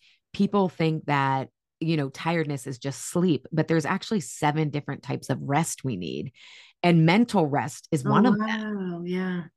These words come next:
Speaker 1: Yeah, there's emotion. And this is from, uh, Jordan Maney, um, who is a coach in the States, um,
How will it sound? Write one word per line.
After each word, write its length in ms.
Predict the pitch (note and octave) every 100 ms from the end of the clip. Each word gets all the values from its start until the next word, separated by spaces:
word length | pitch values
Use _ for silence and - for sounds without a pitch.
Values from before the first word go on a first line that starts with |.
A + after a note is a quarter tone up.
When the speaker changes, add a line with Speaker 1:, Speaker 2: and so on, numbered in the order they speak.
| _
Speaker 1:
Yeah, 380 | G#3+ A#3+ A3+ B2+ -
there's 320 | E3 D#3+ D#3 -
emotion. 480 | F3+ F#3+ G3 F#3 F#3+
And 140 | F3+ F3+
this 160 | G#3+
is 160 | C4 - -
from, 320 | F3+ E3 D#3
uh, 240 | D#3+ D3+ - C3 _ - D#3 D#3 -
Jordan 400 | G3 A3 A#3+ A3
Maney, 400 | E3+ E3 D#3 D3 C3+ - C#3+
um, 340 | D#3 C#3+ C3+ C#3
who 160 | D3
is 120 | D3+ C#3+
a 60 |
coach 340 | - D#3 D3+ -
in 120 | D3
the 80 | C#3
States, 520 | - D3+ D3 - - _ _ _ _ -
um, 600 | D3+ C#3 C3 B2+ B2+